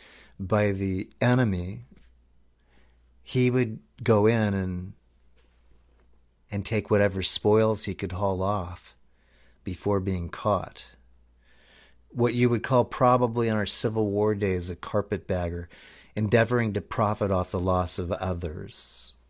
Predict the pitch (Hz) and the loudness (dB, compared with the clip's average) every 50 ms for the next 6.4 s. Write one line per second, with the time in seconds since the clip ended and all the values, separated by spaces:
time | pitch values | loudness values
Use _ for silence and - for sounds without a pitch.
0 | _ _ - _ _ _ _ _ _ _ _ _ _ _ _ - 113 110 107 101 | _ _ -20 _ _ _ _ _ _ _ _ _ _ _ _ -4 -2 -2 -2 -2
1 | 90 87 110 107 107 110 110 107 107 - - 104 95 90 - - - - 117 107 | 0 0 2 2 2 2 2 0 0 -2 -2 -2 -2 -4 -4 -2 0 0 0 0
2 | 104 95 - 104 92 92 85 - - - 110 107 104 104 107 110 104 - 98 87 | 0 -2 -4 -4 -4 -2 0 0 0 2 2 2 2 2 2 2 2 0 -2 -4
3 | 80 80 - 104 101 101 104 - _ _ _ _ _ _ _ _ _ - _ _ | -6 -8 -10 -12 -12 -14 -16 -18 _ _ _ _ _ _ _ _ _ -20 _ _
4 | _ _ _ _ - - 123 135 160 156 117 101 98 92 117 156 175 _ _ _ | _ _ _ _ -2 0 0 2 2 0 0 0 -2 -2 -2 -6 -12 _ _ _
5 | _ _ - _ _ - - 107 107 - 123 113 - - 117 104 101 101 - 107 | _ _ -20 _ _ -4 -4 -4 -2 -2 -4 -4 -2 0 2 2 2 0 -2 -4
6 | 101 - - 113 110 117 123 127 | -6 -4 -4 -4 -2 -2 -4 -6